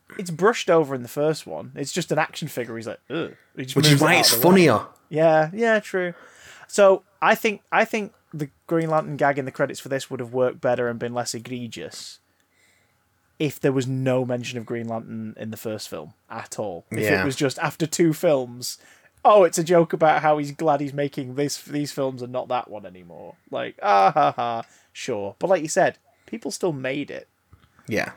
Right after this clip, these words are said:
Speaker 1: Like, people still made Green Lantern. What it should have been is like, "Where's that sc-, where's that audition script?" And just Deadpool shredding it in the corner of the room or something. And like, so it's more a,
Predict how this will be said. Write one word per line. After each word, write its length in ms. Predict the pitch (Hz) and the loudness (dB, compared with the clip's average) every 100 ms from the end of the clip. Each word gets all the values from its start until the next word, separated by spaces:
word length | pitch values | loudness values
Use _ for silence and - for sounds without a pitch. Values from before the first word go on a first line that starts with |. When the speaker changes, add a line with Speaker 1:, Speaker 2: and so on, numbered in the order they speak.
| _ | _
Speaker 1:
Like, 360 | 185 175 170 202 | 0 4 4 2
people 180 | 254 277 | 2 2
still 240 | 254 208 | 2 0
made 400 | 170 151 170 170 | 2 4 4 2
Green 240 | 156 147 135 | 0 -4 -4
Lantern. 400 | 139 135 104 104 - - - | -6 -6 -12 -20 -20 -20 0
What 120 | 196 | 4
it 40 | 208 | 4
should 140 | 233 | 2
have 80 | 214 | 2
been 120 | 214 | 2
is 100 | 190 | 4
like, 140 | 180 | 2
"Where's 220 | 180 214 214 | 4 2 4
that 160 | 190 | 2
sc-, 140 | - - | 2 -6
where's 200 | 214 220 | -2 2
that 80 | 233 | 4
audition 400 | 208 208 226 180 | 4 4 0 -4
script?" 460 | - 147 107 - - | -6 -4 -6 -8 -4
And 160 | 156 139 | -4 -4
just 160 | 131 | -2
Deadpool 380 | 147 135 - 123 | -2 -2 -6 -8
shredding 480 | - - 127 131 120 | -6 -4 -4 -4 -6
it 140 | 113 | -6
in 140 | 117 117 | -6 -8
the 100 | 135 | -6
corner 320 | 135 123 120 | -4 -4 -6
of 100 | 110 | -8
the 100 | 117 | -8
room 320 | 120 110 107 | -6 -8 -8
or 80 | 110 | -10
something. 600 | - 120 113 - 104 98 | -8 -8 -8 -12 -12 -14
And 100 | - | -4
like, 200 | 143 143 | -2 0
so 80 | 175 | -4
it's 120 | 160 | -4
more 280 | 165 151 139 | 0 2 2
a, 160 | 131 | 0